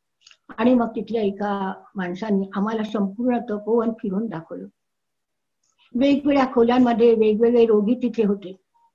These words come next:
कोणाचे हातपाय, कोणाच्या हाताची बोटं झडलेली, कोणाच्या पायाची बोटं झडलेली, कोणाचा चेहरा कुरूप झालेला. आणि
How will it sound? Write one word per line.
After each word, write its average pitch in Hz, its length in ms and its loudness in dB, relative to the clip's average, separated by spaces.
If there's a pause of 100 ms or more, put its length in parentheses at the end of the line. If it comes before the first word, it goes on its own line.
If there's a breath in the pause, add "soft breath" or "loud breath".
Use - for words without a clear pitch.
(1400)
कोणाचे 214 680 0
हातपाय, 214 540 -8
कोणाच्या 208 520 -4
हाताची 220 360 -6
बोटं 208 280 -4
झडलेली, 196 520 -2
कोणाच्या 196 380 -6
पायाची 196 400 -8
बोटं 208 300 -4
झडलेली, 196 460 -4
कोणाचा 196 440 -6
चेहरा 202 380 -4
कुरूप 214 400 -6
झालेला. 202 400 -8 (480 soft breath)
आणि 214 160 -2